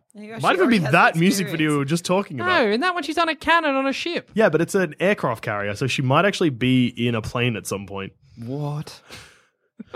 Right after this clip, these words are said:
Speaker 2: Or maybe I'm thinking about that music video in The Simpsons.
Speaker 3: Yep.
Speaker 1: In the
Speaker 2: The
Speaker 1: Navy.
Speaker 2: jo-, uh, Join the Navy one.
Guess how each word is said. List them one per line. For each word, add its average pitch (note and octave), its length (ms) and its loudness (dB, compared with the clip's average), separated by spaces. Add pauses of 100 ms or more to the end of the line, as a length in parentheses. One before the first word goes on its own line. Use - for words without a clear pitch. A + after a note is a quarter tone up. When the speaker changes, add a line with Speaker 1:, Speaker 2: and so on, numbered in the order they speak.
(280)
Speaker 2:
Or F3 120 2
maybe G#3+ 640 4
I'm F3+ 200 4
thinking G3 400 -4
about F3+ 220 2
that D#3 160 -4
music F3 300 -6
video E3+ 300 -2
in D#3+ 80 -4
The D3+ 80 -4
Simpsons. C3 840 -8
Speaker 3:
Yep. D3+ 320 2 (540)
Speaker 1:
In E3+ 120 -10
the D#3+ 80 -10
Speaker 2:
The E3 120 2
Speaker 1:
Navy. D#3+ 160 4
Speaker 2:
jo-, E3 220 0
uh, D#3 460 2
Join D3+ 260 -4
the D3 60 -2
Navy C3+ 380 -2
one. G#2+ 320 -10